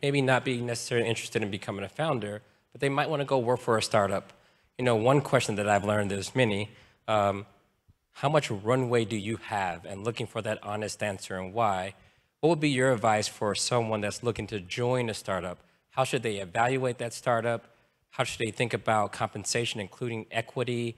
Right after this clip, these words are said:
Uh, what would your advice be to them, given that twenty-five years of experience?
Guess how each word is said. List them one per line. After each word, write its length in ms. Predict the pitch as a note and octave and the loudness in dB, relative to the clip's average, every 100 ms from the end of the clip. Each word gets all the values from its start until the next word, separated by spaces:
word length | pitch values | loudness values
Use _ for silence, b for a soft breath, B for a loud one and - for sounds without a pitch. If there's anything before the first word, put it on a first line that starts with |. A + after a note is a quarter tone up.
| b b b - | b b b -2
Uh, 120 | G#2 | 2
what 140 | G#2 | 2
would 160 | B2 A2+ | 2 2
your 120 | A#2+ | 2
advice 260 | G#2 A2 - | 2 0 -2
be 220 | - A2 | -4 -6
to 280 | - - G#2+ | -6 -12 -6
them, 240 | G#2 F#2+ | -4 -4
given 220 | F#2 G#2 | -4 -4
that 180 | G#2 F#2+ | -4 -6
twenty-five 420 | - G#2 F#2+ G2 | -6 -8 -6 -6
years 220 | F#2+ F#2+ F#2 | -6 -10 -6
of 80 | |
experience? 720 | - - - F2+ E2+ - - | -6 -6 -12 -12 -14 -20 -20